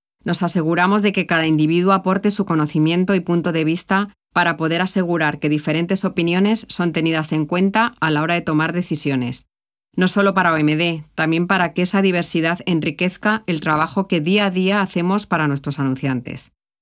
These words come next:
El objetivo de este libro no es conseguir que los lectores creen discrepancias. No se trata de alentar a nadie a pensar a contracorriente. Nemeth anima a que permitamos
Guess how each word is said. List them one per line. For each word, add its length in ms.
El 140
objetivo 440
de 80
este 220
libro 380
no 160
es 100
conseguir 520
que 100
los 160
lectores 500
creen 340
discrepancias. 920
No 100
se 160
trata 300
de 60
alentar 360
a 60
nadie 240
a 80
pensar 440
a 100
contracorriente. 880
Nemeth 420
anima 420
a 80
que 140
permitamos 640